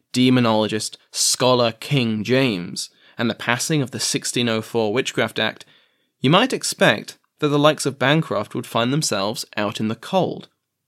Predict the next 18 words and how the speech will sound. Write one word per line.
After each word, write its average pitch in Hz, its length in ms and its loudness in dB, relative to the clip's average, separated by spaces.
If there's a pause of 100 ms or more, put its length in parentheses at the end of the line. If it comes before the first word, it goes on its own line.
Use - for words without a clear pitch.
(360)
How 156 220 6
could 160 180 -4
they 147 120 2
continue 151 440 0
to 147 120 0
oppose 143 360 0
witch 147 300 -2
trials 92 440 -8 (240)
when 120 120 0
the 117 80 2
man 131 300 2
at - 80 -4
the - 80 -8
top, - 440 -6 (360)
God's 147 380 4
vice-regent 147 840 2
on 147 240 2
earth, 101 340 -2